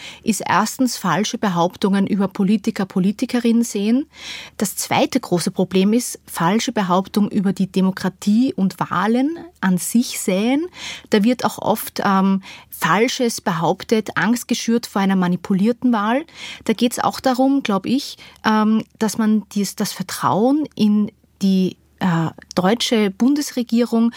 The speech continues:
und den Staat Deutschland erodiert. Das ist, glaub ich, ein grö-, gröberes Problem. Und das dritte sind dann auch wirklich solche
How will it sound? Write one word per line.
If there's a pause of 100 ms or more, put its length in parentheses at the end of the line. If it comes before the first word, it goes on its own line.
(140)
und
den
Staat
Deutschland
erodiert.
Das
ist,
glaub
ich,
ein
grö-,
gröberes
Problem. (500)
Und
das
dritte
sind
dann
auch
wirklich
solche